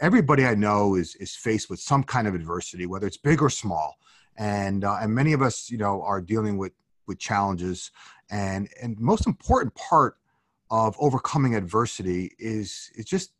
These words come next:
navigating through it to begin with, how we handle that. And most importantly, what we learn from those experiences. So Jacqueline, I, I've known you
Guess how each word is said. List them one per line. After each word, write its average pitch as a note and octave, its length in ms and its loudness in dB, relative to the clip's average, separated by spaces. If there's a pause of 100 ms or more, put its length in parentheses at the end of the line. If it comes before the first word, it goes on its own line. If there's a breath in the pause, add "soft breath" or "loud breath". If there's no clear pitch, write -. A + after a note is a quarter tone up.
navigating C#3 600 2
through D3 320 4
it - 80 -8
to - 100 -14
begin G#2 300 0
with, E2 160 -8 (180 loud breath)
how D#3 160 0
we E3+ 120 6
handle C#3 320 2
that. F#2+ 160 -4
And A2+ 60 -6
most F3+ 220 2
importantly, C#3+ 500 2 (220 loud breath)
what F3 160 0
we A#3+ 140 8
learn B2+ 260 4
from G#2+ 180 -2
those F#2 200 -2
experiences. E2 760 -12 (640)
So F#3+ 160 4
Jacqueline, D3+ 500 4
I, A#2 160 0
I've C#3 140 2
known G#3+ 320 6
you B2 200 6